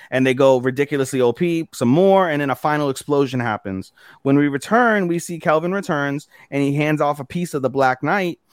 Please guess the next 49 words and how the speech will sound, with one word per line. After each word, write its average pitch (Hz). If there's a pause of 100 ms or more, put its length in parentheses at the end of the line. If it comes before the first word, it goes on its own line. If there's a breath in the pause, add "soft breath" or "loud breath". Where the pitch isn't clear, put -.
(280 soft breath)
and, 143
um, 131
they're 143
like, 151
"Oh, 247
congratulations," 165
you 135
know, 139
and 139
he 135
offer-, 143
and 135
he 131
also 131
brings 127
back 127
the, 104 (120)
all 110
the 113
guys 117
with 110
the 101
bounties 127
and 113
the 104
previous 120
dude 117
as 98
well. 117 (240 loud breath)
And 139
basically 156
we 147
find 147
out 135
they, 127
they 123
got 117
arrested. 147
They're 131
gonna 120
get 117
put -
to -
death. 127
They 107
get 104
the 101
death 113
penalty. 104